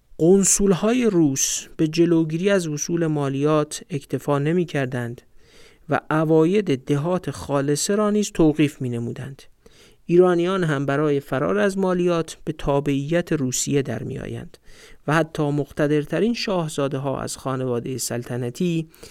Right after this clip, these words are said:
از این کار احساس خجالت نمی‌کنند. می‌بینیم که اصلاً دولت بعد از مشروطه هیچ اقتدار مشخصی بر سراسر سرزمین ایران نداره.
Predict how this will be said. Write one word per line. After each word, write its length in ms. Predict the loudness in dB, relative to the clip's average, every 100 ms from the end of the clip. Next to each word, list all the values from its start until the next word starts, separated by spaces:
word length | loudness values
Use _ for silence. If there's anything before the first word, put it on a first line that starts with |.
| -20 -20 _
از 220 | -6 -2 0
این 180 | 0
کار 500 | -2 -6 -6 -4 -8 -8
احساس 600 | -6 -6 -6 -6 -6 -8
خجالت 880 | -12 -10 -8 -2 2 4 4 0 -8 -12 _ -20 -20 _
نمی‌کنند. 800 | -2 -2 -4 -14 -18 -18 -20 -20 -20 _ _ -20 _ _ -20 _ -20 -20 -20 2
می‌بینیم 340 | 4 6 6 6
که 260 | 2 -4 _ -20 -20 -20 2
اصلاً 460 | 2 4 2 2 2
دولت 400 | 4 6 4 4
بعد 220 | 4 4
از 160 | 2 0
مشروطه 500 | -2 -4 -4 -4 0
هیچ 500 | 0 -2 -4 -2 -4 0
اقتدار 720 | 0 0 -2 0 2 2 2
مشخصی 680 | -2 -2 -6 -4 -6 -4 -2
بر 160 | -2
سراسر 720 | -4 -4 -2 -2 -4 -4 -4
سرزمین 640 | -4 -4 -4 -4 -4 -2 -2
ایران 460 | -2 0 0 0
نداره. 500 | 0 0 -2 -2 -12